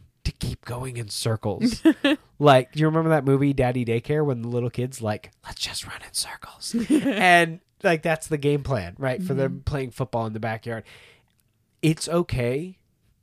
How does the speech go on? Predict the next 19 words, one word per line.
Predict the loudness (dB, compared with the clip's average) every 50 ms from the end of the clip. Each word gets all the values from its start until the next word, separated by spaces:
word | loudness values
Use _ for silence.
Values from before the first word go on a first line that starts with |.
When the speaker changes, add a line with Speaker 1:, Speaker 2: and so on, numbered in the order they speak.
| _ _ -6
Speaker 1:
to | -2 -2 0
run | 0 0 -2
in | -4 -6
circles. | -4 -4 -4 -4 -4 -6 -6 -6 -6
It's | -6 -2 0
okay | 0 0 -2 -4 -2 0 0 0 0 -2
to | -4 -6 -6
stop. | -6 -6 -8 -8 -6 -8 -8 -8 -12 -14 -8
It's | -8 -6 -4 -2 -2
okay | -2 -2 -2 -4 -4 -4 -4
to | -4 -8 -8
sit | -6 -6 -6 -8 -8 -8
down. | -10 -8 -6 -6 -6 -6 -8
It's | -10 -6 -6
okay. | -6 -6 -6 -8 -4 -4 -4 -6 -6 -10 -20 -20 -20 -20 _ _ -10
Uh, | -10 -10 -8 -8
I | -6
mean, | -6 -6 -6 -6 -8 -4 -4
rest | -4 -4 -2 -4 -6 -8 -10